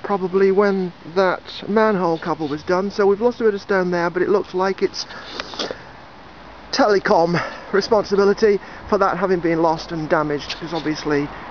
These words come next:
the stone, the concrete is around that. So we'll just carry on here. It looks like that tarmac fill there almost certainly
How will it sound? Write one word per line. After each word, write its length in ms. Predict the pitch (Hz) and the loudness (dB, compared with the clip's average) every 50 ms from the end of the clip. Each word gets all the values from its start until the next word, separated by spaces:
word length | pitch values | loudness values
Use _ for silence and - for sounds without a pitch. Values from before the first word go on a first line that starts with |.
| - - | -12 -10
the 40 | - | -8
stone, 400 | 156 - - 185 165 156 160 147 120 139 | -8 0 2 2 4 4 2 0 0 0
the 240 | 160 156 156 156 143 - - | 0 0 0 0 -2 -4 -2
concrete 420 | - - 196 180 - - 165 143 - | 0 0 0 0 0 -2 -2 -2 0
is 80 | 165 | 2
around 400 | 151 160 165 156 156 156 156 151 | 2 2 4 4 2 2 0 0
that. 220 | 151 156 175 147 - | 0 0 -2 -2 0
So 120 | - 226 | 2 4
we'll 120 | 196 196 180 | 4 4 4
just 180 | 233 262 - - | 0 -6 -2 0
carry 220 | - 247 226 214 | 2 4 4 4
on 200 | 214 202 190 196 | 4 4 2 2
here. 220 | 190 220 233 226 208 | 2 2 4 4 4
It 20 | |
looks 200 | 202 202 - - | 2 0 2 2
like 220 | 220 214 220 190 | 2 2 2 4
that 220 | 202 220 214 190 - - - - - - - - - - - - - - | 4 4 4 4 0 -4 -8 -8 -8 -8 -6 -6 -6 -6 -4 -6 -4 -2
tarmac 640 | - - 302 302 302 294 269 254 247 233 - - - | 2 4 4 4 4 4 4 4 2 2 0 0 2
fill 220 | 240 247 233 220 208 | 4 6 6 6 6
there 600 | 214 277 285 262 233 214 208 208 220 233 254 254 - - - - - - - - - - | 6 6 6 6 6 4 4 4 4 4 2 0 -2 -6 -8 -6 -6 -6 -6 -6 -2 2
almost 400 | - 220 220 214 196 208 202 - | 2 4 4 4 4 2 0 2
certainly 680 | - 247 220 214 214 214 214 208 202 196 196 190 190 | 4 4 4 4 2 2 2 4 4 6 6 4 4